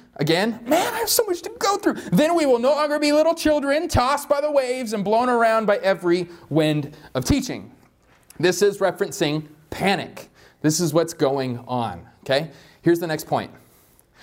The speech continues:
Again, I used this doctor metaphor before. I know, again, last week we had the coronavirus, whatever.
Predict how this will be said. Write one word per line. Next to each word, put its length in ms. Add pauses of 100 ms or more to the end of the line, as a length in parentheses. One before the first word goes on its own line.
(800)
Again, 300 (400)
I 120
used 340
this 140
doctor 320
metaphor 420
before. 460
I 100
know, 220
again, 420
last 300
week 120
we 80
had 140
the 60
coronavirus, 460
whatever. 240